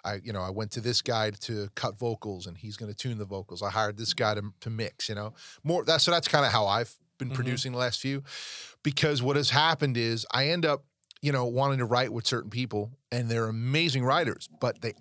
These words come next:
Speaker 1: also produce.
Speaker 2: Mm-hmm.
Speaker 1: So a lot of times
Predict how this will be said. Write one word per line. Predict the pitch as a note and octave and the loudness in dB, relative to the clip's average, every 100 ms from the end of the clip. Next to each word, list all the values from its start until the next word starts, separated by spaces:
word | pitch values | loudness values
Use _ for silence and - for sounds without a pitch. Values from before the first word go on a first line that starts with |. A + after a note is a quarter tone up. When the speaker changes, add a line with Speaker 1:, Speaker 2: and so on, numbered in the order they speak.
| - | -14
Speaker 1:
also | - G3+ - B2+ | -10 -6 -4 -4
produce. | G#2+ - F#2+ - G2 - - - - | -6 -10 -14 -14 -12 -8 -8 -8 -10
Speaker 2:
Mm-hmm. | A#2+ A2 A2 A2 _ _ _ | -12 -12 -16 -18 _ _ _
Speaker 1:
So | - C#3 | -4 -2
a | C3 | -2
lot | C3 D3+ G3+ | 0 0 0
of | G3+ | 2
times | C3+ B2 G#2+ G#2+ G#2+ - | 2 2 0 -2 -4 -6